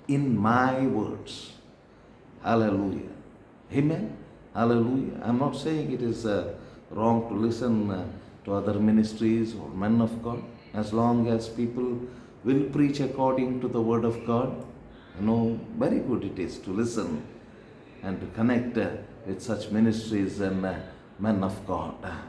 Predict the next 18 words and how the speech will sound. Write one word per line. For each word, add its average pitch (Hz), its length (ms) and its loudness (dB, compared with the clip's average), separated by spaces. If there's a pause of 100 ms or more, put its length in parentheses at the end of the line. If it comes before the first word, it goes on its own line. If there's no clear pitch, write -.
(320)
ಬೇರೆ 117 240 2
ಸೇವೆಗಳ 117 540 4 (680)
ಸಂದೇಶಗಳನ್ನು, 117 880 2
ಸೇವಕರ 117 520 2
ಸಂದೇಶಗಳನ್ನು 113 840 0
ಕೇಳುವುದು 117 460 2
ತಪ್ಪು 113 340 -2
ಎಂಬುದಾಗಿ 120 580 2 (440)
ನಾನು 107 260 4
ಇಲ್ಲಿ 98 260 -2 (200)
ಹೇಳ್ತಾ 123 280 2
ಇಲ್ಲ. 131 220 4 (1120)
ಎಲ್ಲಿಯವರೆಗೆ 131 960 4
ಯಾರು 131 480 4 (140)
ದೇವರ 120 340 2
ವಾಕ್ಯದ 120 680 0 (140)
ಪ್ರಕಾರ 117 400 0 (640)
ಮಾತನಾಡ್ತಾರೋ, 95 880 0